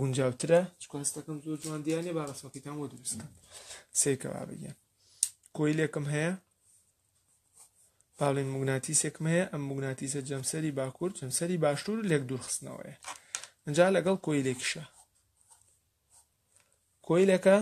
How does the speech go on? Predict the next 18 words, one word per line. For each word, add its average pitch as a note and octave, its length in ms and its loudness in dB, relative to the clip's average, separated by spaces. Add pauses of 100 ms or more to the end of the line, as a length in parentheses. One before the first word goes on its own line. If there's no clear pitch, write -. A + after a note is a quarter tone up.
(560)
بەم D#3 160 2 (100)
شێوەیە E3 500 4
ئەرە D3+ 240 6 (100)
لای C#3+ 160 8 (100)
ڕاست، F#3 640 6 (640)
با D3+ 120 4
بڵێن C#3+ 200 4
لەسەرەوەی D#3+ 500 6
کۆیلەکەیە، F3+ 560 6 (680)
ئەم D3+ 220 2
لایەن F#3+ 480 6 (140)
لە D#3+ 80 8 (100)
ژێرەوەی A3 580 8
کۆیلەکەوە D#3+ 600 6
ئەڕوات. C3 420 -6 (2500)
باشە. B2+ 320 -4 (880)
ئێمە E3+ 240 4 (120)
جەمسەری E3+ 580 10